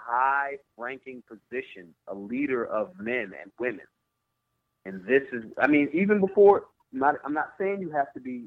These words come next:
extremely well-versed in firearm terminology. I'm not saying that, 'cause I still say burner sometimes.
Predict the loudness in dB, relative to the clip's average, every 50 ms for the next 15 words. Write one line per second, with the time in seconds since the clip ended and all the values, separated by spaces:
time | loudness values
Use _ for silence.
0 | -14 -16 -16 -16 -16 -16 -6 -2 0 2 2 2 2 0 0 0 2 2 2 2
1 | 2 0 -2 -4 -4 -6 -8 -10 -10 -10 -4 -2 0 2 2 0 -2 -4 -6 -8
2 | -10 -10 -10 -10 -8 -8 -8 -8 -8 -10 -10 -12 -14 _ _ _ _ _ -2 0
3 | 0 0 -2 -4 -6 -6 -6 -6 -8 -12 -14 -18 -20 _ _ -12 -4 0 0 0
4 | 0 -2 -2 -2 -2 0 0 -2 -2 -2 0 0 0 0 0 -2 -4 -8 -12 -16
5 | -16 -16 -16 -18 -18 -20 -20 _